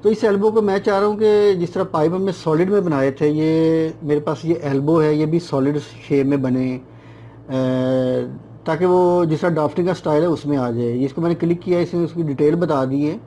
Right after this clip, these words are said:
कि टू फिफ्टी डाया का ये, अ, टू फिफ्टी डाया की ये एल्बो है, Right।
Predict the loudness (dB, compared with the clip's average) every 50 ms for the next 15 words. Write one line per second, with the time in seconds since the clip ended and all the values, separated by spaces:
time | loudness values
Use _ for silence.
0 | -20 -20 -20 -20 -8 -4 -2 -2 0 0 0 0 0 -2 -4 -4 -2 0 0 2
1 | 0 0 0 0 0 0 0 -2 -4 -6 -12 -18 -20 -20 -20 -20 -20 -20 -20 -20
2 | -20 -20 -20 -20 -20 -20 -20 -20 -20 -20 -20 -20 -20 -18 -8 -4 0 0 0 2
3 | 2 2 2 2 0 0 0 2 2 2 2 2 2 2 2 2 0 -2 -4 -4
4 | -4 -6 -8 -12 -16 -20 -20 -20 -20 -20 -20 -20 -20 -8 -4 -2 0 0 -2 -4